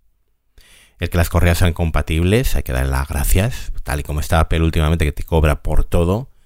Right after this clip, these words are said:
Bueno, pues poder usar las correas que ya tenemos de modelos anteriores, pues es de agradecer. Lo de que es veloz es poco, pero a ver, yo venía de un Series cero,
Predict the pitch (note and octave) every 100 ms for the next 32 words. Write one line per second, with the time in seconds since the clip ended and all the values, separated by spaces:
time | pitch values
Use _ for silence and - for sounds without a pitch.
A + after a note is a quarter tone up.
0 | _ _ _ - C2 - - B1+ C2+ C#2
1 | D2 C#2 - D2+ D2 E2 D2 - - D2
2 | C#2 D2 E2 D2+ C#2 - - D2 C#2+ C2+
3 | D2 D#2 E2+ D2 D#2 E2+ F#2+ A2+ - -
4 | _ _ _ - - - - F#2 D#2+ C2+
5 | C2 C#2+ - G#2 B2+ - - _ _ _
6 | _ _ _ _ _ _ _ _ - A2+
7 | A2 G2 G#2 G2 G2 G2+ - - - -
8 | G#2+ - - - - _ _ _ _ _
9 | _ _ F2+ D#2 D#2+ D#2+ - - D#2+ D#2
10 | E2 D2+ D#2+ E2 - D#2+ D2+ D2 - G2+
11 | A2+ C#3